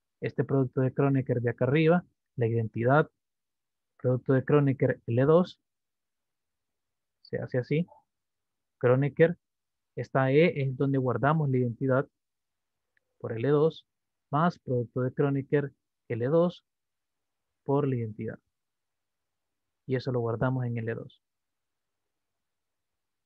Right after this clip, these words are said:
Entonces, hasta ahí no hay problema. Eh, es prácticamente, eh, no hay mucha diferencia. Ahora aquí,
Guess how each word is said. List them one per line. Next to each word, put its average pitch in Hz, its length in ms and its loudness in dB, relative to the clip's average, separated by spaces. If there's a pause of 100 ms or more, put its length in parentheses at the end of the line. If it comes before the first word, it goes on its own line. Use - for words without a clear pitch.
(760)
Entonces, 139 440 -4 (600)
hasta 135 240 -8
ahí 165 100 0
no 160 80 0
hay 135 80 -2
problema. 131 500 -4 (460)
Eh, 113 800 -8
es - 160 -18 (540)
prácticamente, 123 1080 -6
eh, - 100 -16 (640)
no 123 140 -8
hay 123 60 -6
mucha 127 260 -6
diferencia. 139 640 -4 (1000)
Ahora 139 280 0
aquí, 156 380 -4